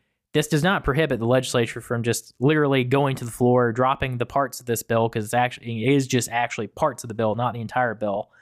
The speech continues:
um, 'cause it's severable. So the, the heart, you know, the, the, the, the heartbeat ban part of it,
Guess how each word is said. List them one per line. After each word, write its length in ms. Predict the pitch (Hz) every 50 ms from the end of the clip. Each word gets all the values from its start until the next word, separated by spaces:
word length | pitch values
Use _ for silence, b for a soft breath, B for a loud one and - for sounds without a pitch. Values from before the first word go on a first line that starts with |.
| B B B B B B B B
um, 420 | 107 107 104 104 101 98 98 101
'cause 300 | 98 - 110 - - - - -
it's 340 | 107 110 101 101 104 - -
severable. 600 | 135 123 123 123 113 104 98 104 95 98 104 -
So 200 | - 117 110 107
the, 240 | 104 107 107 101
the 500 | 95 104 107 107 104 104 101 101 98 - _ _ _ _ _ _ _ _
heart, 280 | - - 147 143 135 104
you 80 | 123 123
know, 100 | 120 113
the, 260 | 110 110 110 107 -
the, 420 | 101 113 110 107 107 104 104 98 - _ _ _ _ -
the, 140 | - 117 113 113 123 - _ _ _ -
the 360 | 120 117 113 117 113 117 110
heartbeat 540 | 107 - 151 147 139 - 123 127 120 107 -
ban 400 | 107 113 113 110 107 104 104 101
part 260 | - - 123 117 107
of 80 | 101 92
it, 260 | 92 95 - _ -